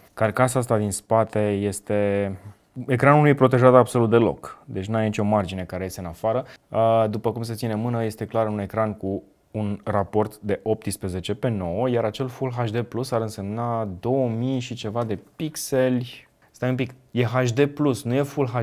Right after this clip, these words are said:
D plus. O mie patru sute patruzeci ori șapte sute douăzeci de pixeli. Welcome! Vision settings.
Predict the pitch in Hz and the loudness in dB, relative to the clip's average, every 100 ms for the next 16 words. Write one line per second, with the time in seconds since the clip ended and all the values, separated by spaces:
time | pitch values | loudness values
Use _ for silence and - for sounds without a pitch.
0 | 101 107 - 98 82 - - - 123 165 | -2 -4 -4 -6 -6 -10 -16 -4 0 2
1 | 160 147 143 127 127 131 123 110 123 143 | 6 4 4 -2 2 2 0 0 2 0
2 | - 127 107 135 - 123 110 107 117 107 | -2 -4 2 2 2 -4 -4 0 0 0
3 | 101 98 - 101 - 73 - _ - 131 | -4 -6 -6 -8 -8 -12 -14 _ 4 10
4 | 147 127 113 82 - _ _ _ _ - | 10 10 4 4 -8 _ _ _ _ -8
5 | 113 131 131 - 98 80 67 - - | -4 -2 -2 -2 -6 -6 -12 -14 -18